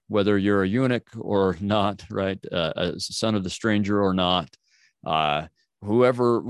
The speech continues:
you and I might think, "Nope, no chance for them." No, that's not our call.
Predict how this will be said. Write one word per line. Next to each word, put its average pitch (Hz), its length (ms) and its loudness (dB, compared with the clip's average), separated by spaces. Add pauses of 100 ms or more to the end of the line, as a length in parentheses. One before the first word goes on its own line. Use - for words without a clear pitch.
(100)
you 127 260 0
and 117 100 0
I 120 220 0
might 104 260 -2
think, 101 240 -6
"Nope, 117 280 -2
no 113 180 -2
chance 107 360 -6
for 110 160 -4
them." 98 440 0 (720)
No, 107 540 -2
that's 113 260 0
not 117 160 2
our 107 120 4
call. 87 340 -2